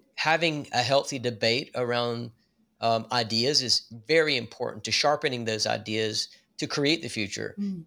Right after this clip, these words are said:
Speaker 1: And so for me, sharing the content that I do, whether that's through my podcast or whether it's through my LinkedIn,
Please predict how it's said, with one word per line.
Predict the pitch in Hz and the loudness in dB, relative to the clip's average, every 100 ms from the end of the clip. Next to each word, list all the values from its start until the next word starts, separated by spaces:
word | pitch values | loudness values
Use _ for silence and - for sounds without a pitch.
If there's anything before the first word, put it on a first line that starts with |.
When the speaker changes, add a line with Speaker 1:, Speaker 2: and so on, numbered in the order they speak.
| - | -2
Speaker 1:
And | 127 | 2
so | 143 127 | 4 4
for | 123 139 | 2 -2
me, | 143 170 135 123 117 _ _ | 2 2 2 -2 -6 _ _
sharing | - 156 135 123 117 - | 0 4 4 2 -6 -12
the | |
content | 110 139 123 127 | 0 2 2 -2
that | 120 | 0
I | 123 139 | 2 2
do, | 127 131 127 120 - _ _ | 2 0 0 -2 -10 _ _
whether | - 131 131 | 2 2 4
that's | 127 123 - | 2 4 2
through | - 131 | 0 0
my | 120 | 2
podcast | 113 139 120 - 117 117 - - | 2 2 2 2 0 0 -2 -4
or | 113 | -2
whether | 110 113 | -2 -2
it's | 107 | -6
through | 123 | -4
my | 113 104 | -4 -2
LinkedIn, | 117 131 - 127 120 117 | -2 -2 0 2 2 -2